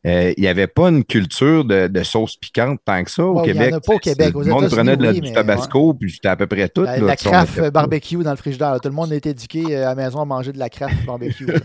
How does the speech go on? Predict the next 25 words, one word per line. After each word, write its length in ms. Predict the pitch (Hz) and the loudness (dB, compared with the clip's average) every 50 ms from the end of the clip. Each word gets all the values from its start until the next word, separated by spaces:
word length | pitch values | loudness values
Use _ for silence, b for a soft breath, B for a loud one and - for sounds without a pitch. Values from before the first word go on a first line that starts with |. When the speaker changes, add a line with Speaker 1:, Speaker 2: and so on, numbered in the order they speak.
| - - | -2 -2
Speaker 1:
<laughs> 140 | 151 127 117 - _ | -2 -2 -2 -2 _
Oui, 140 | 147 160 156 - - 165 160 _ B B B B B B | -4 -4 -4 -4 -4 -6 -6 _ B B B B B B
les 160 | 104 117 107 | 2 4 4
sauces 220 | 98 - 123 123 120 | 4 4 2 2 4
barbecue, 360 | 110 104 104 98 95 101 123 | 2 2 2 2 0 2 0
il 60 | 120 | 2
y 60 | 117 104 | 2 2
avait 180 | 95 92 98 | 4 2 2
la 260 | 98 101 95 90 87 87 | 2 2 2 2 0 0
H 200 | 85 - - - | -2 -4 -8 -4
P 200 | _ 98 98 131 | _ -2 0 0
et 40 | 127 - | -2 -2
tout. 200 | - 123 117 - | -2 -2 0 0
Speaker 2:
La 220 | 139 135 123 131 135 | 0 0 0 -2 -4
H 120 | 131 - - | -6 -4 -2
P, 120 | - 170 | 0 0
oui. 220 | 151 143 143 151 170 - 151 - | 2 2 0 -2 0 -2 -4 -4
Speaker 1:
<laughs> 180 | - - - - | -6 -16 -8 -4
La 120 | 98 101 | -4 -2
sauce 220 | - - 107 104 | 0 0 -2 0
Henri 240 | - 98 95 90 92 | 0 0 0 0 -2
Paul, 340 | - - 107 113 127 123 117 120 | 0 0 2 2 2 0 -2 -6
c'est 80 | 123 - | -6 -6
Speaker 2:
Ouais. 120 | 131 131 | -4 -2
Speaker 1:
ça. 120 | 135 120 | -2 -4